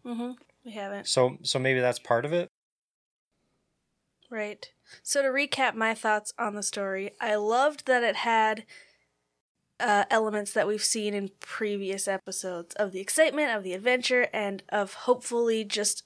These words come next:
Speaker 1: a further story development for both Doctors,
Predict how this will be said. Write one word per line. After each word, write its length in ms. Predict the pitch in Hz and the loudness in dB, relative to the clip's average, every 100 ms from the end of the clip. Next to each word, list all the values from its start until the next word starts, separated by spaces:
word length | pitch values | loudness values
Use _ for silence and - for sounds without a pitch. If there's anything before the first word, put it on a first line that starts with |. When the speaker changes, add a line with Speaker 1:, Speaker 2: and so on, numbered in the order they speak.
| - | -6
Speaker 1:
a 240 | 208 196 190 _ | -2 -2 -6 _
further 460 | - - 226 214 208 | -10 -2 0 2 2
story 400 | 202 - 196 196 | 0 0 0 0
development 600 | 190 185 185 190 180 - _ _ _ | -2 -2 -2 -4 -12 -14 _ _ _
for 220 | - 311 | 2 2
both 300 | 311 392 - | 4 2 2
Doctors, 680 | 196 156 - - 185 - | 0 0 -2 -10 -6 -6